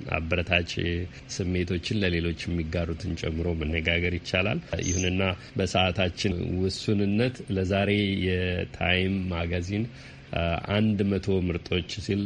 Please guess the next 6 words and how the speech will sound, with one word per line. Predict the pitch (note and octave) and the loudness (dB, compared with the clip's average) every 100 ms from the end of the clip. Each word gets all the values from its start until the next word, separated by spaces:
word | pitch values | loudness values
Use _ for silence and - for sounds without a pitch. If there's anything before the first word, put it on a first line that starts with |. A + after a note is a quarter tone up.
| F#2+ E2+ | -2 -2
በከባቢ | E2 E2 E2+ F2 - - - - F2+ F2+ F2 | -2 0 -2 -4 -8 -16 -8 0 2 4 4
አየር | F2 F2 F2 | 4 2 0
ብክለት | E2 F2+ F2+ F#2 F2+ - - E2+ | 0 -2 0 0 0 -6 -4 -2
የተለየ | E2+ E2+ G#2 G2+ G2 F#2 | -2 0 2 2 2 0
አስተዋጽኦ | F2 - E2+ E2+ F#2+ | -2 -4 -4 -4 -4
ያደረጉ | E2 E2 E2 F2 | -4 -4 -2 -2